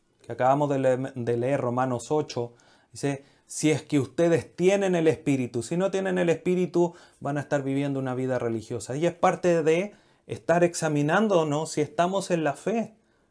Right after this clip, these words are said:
no como un-, una tortura, sino para evaluarnos y para ir creciendo. Ir evaluándonos cómo estamos madurando, cómo estamos creciendo. Entonces, primero, no tiene nada que ver la transformación del carácter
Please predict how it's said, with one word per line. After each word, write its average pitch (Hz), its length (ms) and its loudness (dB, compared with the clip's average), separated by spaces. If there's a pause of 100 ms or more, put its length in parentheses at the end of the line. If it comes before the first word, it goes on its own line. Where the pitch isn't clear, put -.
no 196 160 0
como 185 320 4
un-, 147 180 2
una 151 280 2
tortura, 151 680 4 (480)
sino 151 320 -2
para 175 180 0
evaluarnos 147 880 0 (260)
y 135 120 -2
para 143 260 0
ir 202 160 4
creciendo. 208 760 0 (1120)
Ir 160 100 2
evaluándonos 180 640 6
cómo 233 240 4
estamos 226 420 2
madurando, 139 560 0
cómo 202 260 2
estamos 180 420 0
creciendo. 110 640 -6 (840)
Entonces, 156 340 -2
primero, 147 800 4
no 156 520 4
tiene 170 340 2
nada 175 420 2
que 151 140 -2
ver 139 160 -2
la 131 160 0
transformación 127 640 -2
del 156 120 0
carácter 147 600 2